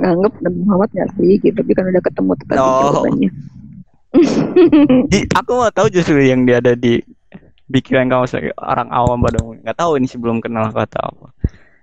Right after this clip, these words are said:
Speaker 2: Kamu sempat berpikir kayak gitu ya? Nanti Nabi Muhammad kayak dilupain, kayak ditinggalin, kayak udah nggak usah salawat lagi,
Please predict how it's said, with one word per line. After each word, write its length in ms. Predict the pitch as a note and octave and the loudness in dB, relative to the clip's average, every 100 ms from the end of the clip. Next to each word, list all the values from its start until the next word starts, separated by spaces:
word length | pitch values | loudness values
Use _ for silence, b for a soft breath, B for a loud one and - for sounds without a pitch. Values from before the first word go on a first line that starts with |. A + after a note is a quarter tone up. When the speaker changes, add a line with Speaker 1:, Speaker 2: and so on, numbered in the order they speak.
| B - _ | B -20 _
Speaker 2:
Kamu 160 | - F#3+ - | -2 -2 -4
sempat 240 | - E3 | -12 -12
berpikir 480 | D#3+ D3 D3 C#3+ C#3 | -8 -4 -4 -2 0
kayak 240 | C#3 D3+ | 0 -2
gitu 80 | D#3 C3+ | -2 -2
ya? 60 | B2+ | -2
Nanti 240 | B2 C#3+ | -4 -2
Nabi 320 | F#3+ D3 C#3 | -2 0 0
Muhammad 320 | C3 C#3 F3 - | 0 0 -2 -2
kayak 320 | B2+ B2 B2 | 0 2 2
dilupain, 800 | B2 A#2+ - A#2+ A#2 A#2+ A#2 A#2 | 2 0 -2 -4 -2 -2 -2 -2
kayak 240 | A2+ A2 | -2 0
ditinggalin, 800 | A2 G#2+ A#2 A2+ A2+ A2+ A#2 B2 | 0 -2 -4 0 0 0 -4 -10
kayak 320 | - G#2+ G#2+ - _ _ _ _ _ | -6 -4 -4 -6 _ _ _ _ _
udah 360 | - D#3 F3 F#3 | -4 2 2 2
nggak 160 | D#3 D3 | -2 -4
usah 240 | - D3+ | -6 -4
salawat 320 | - D3 C#3+ | -2 -2 -4
lagi, 720 | D#3 D3+ D3 D#3 D#3 D#3+ D3+ | -6 -12 -12 -10 -8 -4 -4